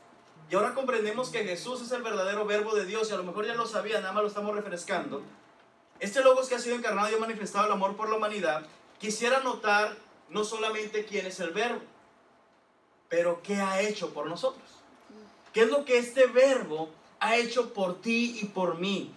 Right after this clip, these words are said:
Ese sería el segundo punto de este mensaje. ¿Qué ha hecho el verbo por nosotros? ¿Qué ha hecho Cristo por nosotros? Juan uno dos dice de esta manera,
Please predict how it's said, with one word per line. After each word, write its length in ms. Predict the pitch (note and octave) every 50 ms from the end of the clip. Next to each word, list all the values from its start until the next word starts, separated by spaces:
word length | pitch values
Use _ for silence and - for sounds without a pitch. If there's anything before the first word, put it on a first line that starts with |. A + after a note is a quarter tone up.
| - - -
Ese 200 | E3 E3+ E3+ F#3
sería 200 | G#3 G3+ F#3+ G3
el 80 | F#3+
segundo 400 | G3 G3 F3 F#3 G3 G3+ G3 - -
punto 260 | G3+ G#3 G#3 G3+ F3
de 80 | E3+
este 120 | E3+ - F#3
mensaje. 480 | F3+ F3 E3+ - F3+ F3 F3+ F3 - - - - - - - -
¿Qué 140 | - G#3 A3+
ha 140 | B3 B3
hecho 200 | - - C4+ C4
el 140 | B3 A3 G3
verbo 520 | F3 G#3 A3 A3+ G#3 - - D3+ D3+ D#3 D3+ D#3 - - -
por 200 | F3 E3+ E3+ D#3+
nosotros? 760 | D#3 D#3 D3+ D3+ - - F3 E3+ E3+ - - - - - - - - - - - -
¿Qué 120 | A3 A3+
ha 60 | A#3
hecho 300 | A#3 A#3 - A#3+ A3+ - -
Cristo 640 | A#3 A#3+ C4 C4+ - - - A3+ A3+ A3 G#3+ - - - -
por 220 | F#3+ F#3+ F#3 F3+
nosotros? 680 | F3 E3+ D#3+ D#3 - D#3 C#3+ C3 B2+ - A#2 A2+ - - - - - - -
Juan 160 | G3+ G#3+ A#3+
uno 180 | B3+ C4 C4 A#3+
dos 280 | A3 A3 A#3+ A#3 A3 G#3
dice 320 | G#3+ G3+ - G#3+ G#3+ G#3+
de 100 | G#3 F#3+
esta 180 | F#3+ - A3+ G#3+
manera, 460 | G3+ F3+ F3 F3+ F#3 F3 - -